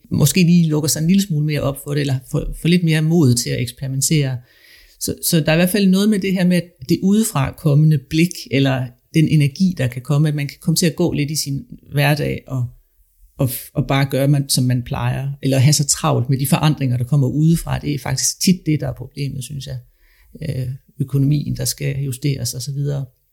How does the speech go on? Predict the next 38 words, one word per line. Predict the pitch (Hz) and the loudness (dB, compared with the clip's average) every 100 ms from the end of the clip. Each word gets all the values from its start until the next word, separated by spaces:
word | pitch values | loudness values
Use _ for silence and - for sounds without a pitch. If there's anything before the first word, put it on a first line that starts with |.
| _ | _
Så, | - 156 147 - - _ - | 0 2 2 0 -6 _ -2
øhm, | 170 143 139 - - - | 0 0 -4 -6 -10 -6
så | 175 | -2
det | 170 | 2
er | |
noget | 208 202 | 2 4
af | |
det, | 202 | 2
jeg | 185 | 2
taler | 233 220 156 | 2 2 2
med | 151 | 2
en | 147 151 | 2 2
del | 180 | 2
ledere | 151 160 185 196 170 | 4 2 4 4 2
om, | 156 170 | 2 0
hvad | 175 160 | 0 -4
det, | 160 | -4
der, | 147 143 139 | -4 -4 -4
øh, | 139 135 131 - _ _ _ _ _ - | -6 -6 -8 -14 _ _ _ _ _ -2
der | 143 | 0
skal | - 143 | 0 0
til, | 180 175 185 | 2 2 0
for | 170 | -4
at | 143 - | -4 -2
de | 180 - | -2 -2
synes, | - 170 175 | 2 4 2
de | - 139 | 0 -2
selv | 190 185 | 0 0
kan | 180 127 | -2 -6
gøre | 135 135 | -2 -2
det. | 135 | -2
Og | 135 | -2
det | 202 | -2
kan | 185 | -2
for | 156 | -2
eksempel | 147 165 139 135 | -4 -2 -2 -2
være | 131 139 147 | -2 -2 0
noget | 151 127 123 123 | 0 0 0 -2